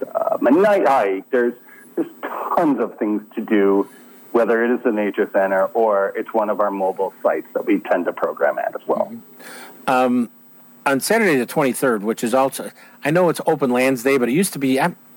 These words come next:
Speaker 2: I still think it's called National Hunting and Fishing Day,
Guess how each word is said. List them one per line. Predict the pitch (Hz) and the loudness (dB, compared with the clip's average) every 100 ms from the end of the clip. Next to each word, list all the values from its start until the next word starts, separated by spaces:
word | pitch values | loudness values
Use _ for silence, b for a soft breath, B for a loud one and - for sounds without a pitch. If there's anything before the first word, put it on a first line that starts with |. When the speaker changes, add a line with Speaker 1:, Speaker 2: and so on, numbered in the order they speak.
| - | -4
Speaker 2:
I | 139 | -4
still | 131 - - - 285 | -4 -8 -4 0 0
think | 151 107 | 0 -2
it's | - | -4
called | - 107 101 - _ _ _ _ - - | 0 0 -4 -14 _ _ _ _ -12 -2
National | 151 - 127 | -2 0 0
Hunting | 131 120 | 0 -2
and | 95 | -2
Fishing | 156 139 113 | -4 -2 -4
Day, | 92 80 - | -6 -8 -12